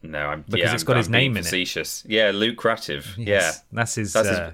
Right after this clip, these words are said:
Speaker 2: that's
Speaker 1: his middle name is Rak-, Rativ.
Speaker 2: That's it. There we go. You beat me to the punchline. We do need to
Speaker 1: Yeah,
Speaker 2: talk to him
Speaker 1: sorry.
Speaker 2: at some point, for sure. We need to get him on here to deliver some of his own weird news.
Speaker 1: Let's get him to do, uh, what this game means to me,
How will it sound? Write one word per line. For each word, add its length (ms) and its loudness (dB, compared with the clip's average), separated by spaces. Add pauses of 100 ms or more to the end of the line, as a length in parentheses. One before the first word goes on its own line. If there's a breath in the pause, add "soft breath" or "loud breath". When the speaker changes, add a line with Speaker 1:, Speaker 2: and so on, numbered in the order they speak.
Speaker 2:
that's 120 -4
Speaker 1:
his 100 2
middle 220 0
name 280 2
is 140 0
Rak-, 320 -2
Rativ. 640 -4
Speaker 2:
That's 200 0
it. 220 4
There 140 4
we 80 4
go. 140 2
You 180 -6
beat 180 -4
me 120 -4
to 100 -10
the 80 -10
punchline. 580 -6
We 140 0
do 120 4
need 140 2
to 60 0
Speaker 1:
Yeah, 60 4
Speaker 2:
talk 200 4
to 120 0
him 80 4
Speaker 1:
sorry. 40 4
Speaker 2:
at 80 -2
some 300 2
point, 360 -8
for 140 -10
sure. 460 -4
We 80 -4
need 160 -2
to 80 -6
get 120 0
him 120 -4
on 140 -6
here 180 -4
to 120 -10
deliver 340 -6
some 180 -8
of 80 -10
his 100 -10
own 220 -8
weird 240 -10
news. 420 -12 (380)
Speaker 1:
Let's 180 -2
get 160 0
him 80 0
to 120 -6
do, 220 2
uh, 380 4
what 260 2
this 220 -2
game 260 0
means 300 -8
to 140 -10
me, 340 -2